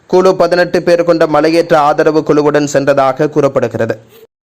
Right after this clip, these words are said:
செக் குடியரசு நாட்டில் இரண்டு ரயில்கள் மோதல், நான்கு பேர் பலி.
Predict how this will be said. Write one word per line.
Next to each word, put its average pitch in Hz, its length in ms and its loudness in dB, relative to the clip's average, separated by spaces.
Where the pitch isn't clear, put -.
செக் 175 240 0
குடியரசு 170 540 0
நாட்டில் 147 520 -2
இரண்டு 147 360 0
ரயில்கள் 135 460 0
மோதல், 110 340 -6
நான்கு 139 480 -2
பேர் 127 240 -2
பலி. - 220 -6